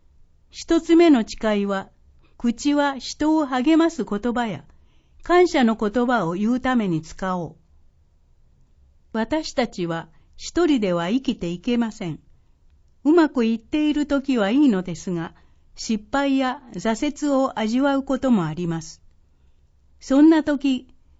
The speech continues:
家族や友人たちから励ましの言葉をもらえば、勇気づけられて立ち直ることができるからです。二つ目の誓いは、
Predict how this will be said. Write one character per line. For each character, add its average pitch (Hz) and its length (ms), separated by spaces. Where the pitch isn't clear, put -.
家 330 180
族 269 280
や 196 120
友 277 260
人 302 240
た 233 140
ち - 120
か 185 140
ら 175 160
励 220 260
ま 277 120
し 269 160
の 254 140
言 254 300
葉 254 180
を 180 60
も 180 140
ら 202 160
え 175 80
ば、 139 220
勇 277 240
気 311 140
づ 277 140
け 277 160
ら 262 140
れ 190 120
て 170 180
立 190 220
ち 269 160
直 294 220
る 226 140
こ 185 120
と 185 140
が 170 120
で 175 140
き 214 140
る 247 100
か 170 160
ら 160 140
で 135 140
す。 - 220
二 339 300
つ 349 120
目 349 140
の 240 160
誓 208 340
い 202 60
は、 196 240